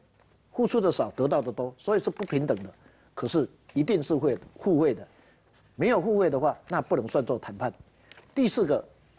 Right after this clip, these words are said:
特质啊，谈判是公平的。谈判虽然是不平等，但却是很公平，因为双方如果觉得这个协议、这个结果对你自己不利，那当然你可以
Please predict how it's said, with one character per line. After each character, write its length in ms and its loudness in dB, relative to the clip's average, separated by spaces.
特 180 2
质 180 -8
啊， 140 -4
谈 200 -2
判 160 2
是 160 -2
公 220 0
平 180 -10
的。 80 -18
谈 140 -2
判 160 2
虽 140 2
然 120 4
是 80 -4
不 140 0
平 220 -4
等， 120 -4
但 200 0
却 160 0
是 120 -2
很 200 -6
公 180 -4
平， 140 -12
因 140 2
为 140 2
双 240 0
方 200 0
如 140 2
果 100 4
觉 180 2
得 220 0
这 140 0
个 80 2
协 200 2
议、 240 2
这 100 -2
个 80 0
结 160 2
果 220 -4
对 140 2
你 100 0
自 180 -2
己 200 -8
不 120 2
利， 200 2
那 160 -2
当 200 0
然 160 -6
你 120 -12
可 180 2
以 160 2